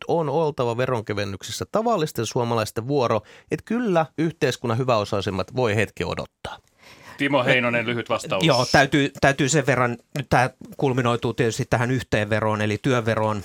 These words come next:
Speaker 3: mikä on meille tärkeä, kerran me halutaan sitä laskea sen takia, että ihmiset tekisivät ja saisivat enempi tekemästään työstä palkkaa, mutta S D P:n veromoukari tästä ja vaihtoehdossa, niin se koskee, te kiristäisitte perintöveroja,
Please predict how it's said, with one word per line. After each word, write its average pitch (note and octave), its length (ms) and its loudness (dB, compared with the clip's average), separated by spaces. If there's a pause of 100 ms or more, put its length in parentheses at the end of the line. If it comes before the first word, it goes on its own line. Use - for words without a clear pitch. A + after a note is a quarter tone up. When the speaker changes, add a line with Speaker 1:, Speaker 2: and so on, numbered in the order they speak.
Speaker 3:
mikä G#2+ 220 0
on A2 80 0
meille B2 400 2
tärkeä, A2 380 0
kerran G#2 240 -2
me G#2+ 100 -2
halutaan G#2+ 380 -2
sitä A2+ 280 0
laskea G2+ 380 -2
sen G2 220 -4
takia, F#2+ 340 -4
että - 180 -6
ihmiset F#2 380 -6
tekisivät G2 540 -4
ja F#2+ 140 -2 (460)
saisivat A2+ 520 0
enempi A#2 460 0 (120)
tekemästään G#2+ 600 -2
työstä A2 340 -2
palkkaa, A2 500 0
mutta G2+ 340 -2 (380)
S D3 160 0
D D#3+ 120 4
P:n A2+ 360 -2
veromoukari G#2 840 0 (100)
tästä A2 260 -2
ja C3 140 0
vaihtoehdossa, A#2 720 0
niin G2+ 120 -2
se B2+ 100 0
koskee, G#2+ 580 -2 (300)
te A#2+ 220 -2 (240)
kiristäisitte A2+ 720 0
perintöveroja, B2 880 0